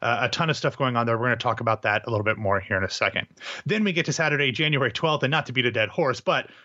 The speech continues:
at eleven fifteen A M at BroadwayCon, <laughs> Broadway Radio is this week on Broadway Live. Be there, be square. Uh, but then also that night, later that day, I will be at the very first performance of the Fiasco Theater Company's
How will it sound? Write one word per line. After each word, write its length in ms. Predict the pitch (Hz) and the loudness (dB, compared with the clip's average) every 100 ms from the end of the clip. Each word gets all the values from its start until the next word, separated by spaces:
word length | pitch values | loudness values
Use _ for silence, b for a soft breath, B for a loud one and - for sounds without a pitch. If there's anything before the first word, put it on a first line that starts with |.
| B _ - | B _ -2
at 60 | |
eleven 240 | 147 131 113 | 0 0 0
fifteen 400 | 127 - 135 113 | -2 0 0 2
A 200 | 113 120 | 2 4
M 200 | 117 110 | 2 0
at 180 | 123 113 | -2 0
BroadwayCon, 640 | 117 113 110 - - 139 | 0 2 0 0 0 0
<laughs> 20 | |
Broadway 300 | 117 123 110 | 2 0 2
Radio 260 | 113 113 107 | 2 2 2
is 80 | 95 | 0
this 180 | 110 - | -2 -2
week 160 | 113 | 0
on 120 | 110 | 2
Broadway 320 | 107 101 95 98 | 2 0 2 2
Live. 320 | 107 101 - B B - | 2 0 -4 B B -2
Be 140 | 117 | 0
there, 240 | 107 101 | 2 2
be 160 | 95 104 | 2 0
square. 400 | - 135 110 95 B B B - | 0 0 0 -2 B B B -2
Uh, 160 | 170 131 | 0 0
but 100 | 170 | 0
then 120 | 196 | 0
also 420 | 175 233 - 226 | 0 0 2 0
that 240 | 147 117 | 2 0
night, 300 | 113 110 139 - | 2 0 0 -2
later 340 | 143 139 180 202 | -2 0 0 0
that 200 | 196 170 | 0 0
day, 280 | 185 131 - | -2 -2 0
I 220 | 139 185 | 0 2
will 140 | 170 | 0
be 280 | 131 160 170 | 0 -2 0
at 140 | 120 | 0
the 80 | 117 | 0
very 380 | 107 123 151 170 | 0 2 0 0
first 340 | - 156 160 | -2 -2 -2
performance 560 | - 120 - 139 151 - | -2 -2 0 0 0 -2
of 140 | 113 | -4
the 80 | 98 | -4
Fiasco 480 | - 120 131 - 120 | -2 0 0 0 -2
Theater 260 | 107 123 117 | 0 0 0
Company's 400 | 117 123 113 | 0 0 0